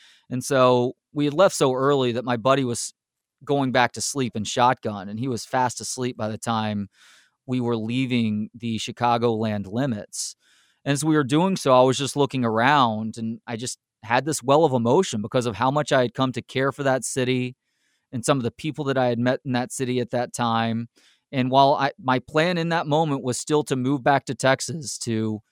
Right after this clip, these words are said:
continue school, to dabble in radio on the, on the side,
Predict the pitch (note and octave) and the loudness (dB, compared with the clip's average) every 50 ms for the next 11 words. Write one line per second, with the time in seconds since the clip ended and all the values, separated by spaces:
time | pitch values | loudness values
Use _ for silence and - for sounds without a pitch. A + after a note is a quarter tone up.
0 | _ _ - B2+ A#2 A2+ - D3 D3+ D3+ C#3+ C#3 C3+ - - - C3+ C3 C3 B2+ | _ _ -8 -8 -8 -4 -2 -2 -2 0 0 -2 -2 -4 -4 -4 -2 0 2 2
1 | B2 B2+ B2 B2 B2 A#2 _ _ _ _ _ _ _ _ - C#3 A2+ F#2+ B2+ B2+ | 2 2 2 0 -2 -4 _ _ _ _ _ _ _ _ -12 -8 -2 2 4 4
2 | C3 C3+ C3+ C3+ C3+ C3 A#2+ B2 B2+ B2 B2 B2+ B2 B2 A#2+ A#2+ A#2 A#2 - _ | 4 4 4 2 0 2 2 2 2 2 2 2 2 2 2 2 0 -2 -6 _
3 | _ _ _ - B2+ A#2+ A#2+ A#2 - - C#3 C3+ D3+ C#3+ B2 A2+ A2 A2+ A2 | _ _ _ -4 -2 -2 -2 -2 -2 0 2 4 4 4 4 2 0 -2 -4